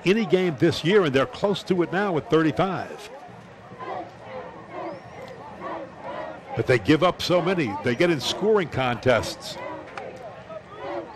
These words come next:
Bruce Jordan Swilling has the first down. Another flag on this play.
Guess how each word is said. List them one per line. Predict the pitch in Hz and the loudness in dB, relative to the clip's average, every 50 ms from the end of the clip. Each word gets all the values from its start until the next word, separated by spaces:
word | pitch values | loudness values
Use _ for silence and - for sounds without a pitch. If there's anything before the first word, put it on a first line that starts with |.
| - - - - - - - - - - - - - - - - - - - 101 | -14 -14 -12 -12 -12 -12 -12 -12 -12 -12 -10 -8 -8 -8 -10 -10 -12 -10 -2 2
Bruce | 113 131 143 113 - - - - - - - - - - - - - - - - - - - - - - - - - - - - - - - - - - | 4 4 4 2 -2 -8 -14 -12 -10 -10 -10 -8 -8 -8 -8 -6 -6 -6 -4 -4 -6 -6 -8 -8 -8 -8 -8 -8 -8 -10 -10 -10 -8 -8 -6 -6 -6 -4
Jordan | - - 147 147 151 147 147 151 139 | 2 4 6 6 6 4 2 -2 -4
Swilling | - - - 143 165 165 175 185 185 185 185 - - - - - - | -6 -2 0 2 2 2 2 0 -2 -6 -8 -12 -14 -16 -16 -12 -2
has | - 135 147 156 139 - | 2 4 4 4 4 4
the | 147 135 | 2 2
first | - - 175 175 143 - - | 4 4 4 4 4 4 6
down. | 160 175 170 139 117 113 120 131 139 - - - - - - - - - - - - - - - - - - - | 6 6 6 4 4 0 0 -2 -4 -4 -6 -6 -8 -10 -10 -10 -10 -10 -10 -10 -12 -10 -10 -8 -8 -8 -2 0
Another | - - - 151 190 208 208 | 0 6 8 8 10 10 10
flag | 156 - - 147 131 123 123 123 123 123 123 120 127 120 - - - - - - - - - - - | 8 8 6 6 6 6 6 6 4 4 2 2 -2 -4 -6 -10 -16 -16 -16 -16 -16 -16 -16 -4 2
on | 127 123 120 107 - | 4 4 4 6 6
this | - 202 - | 6 6 6
play. | - - 139 120 104 95 98 127 | 6 6 6 6 6 6 4 0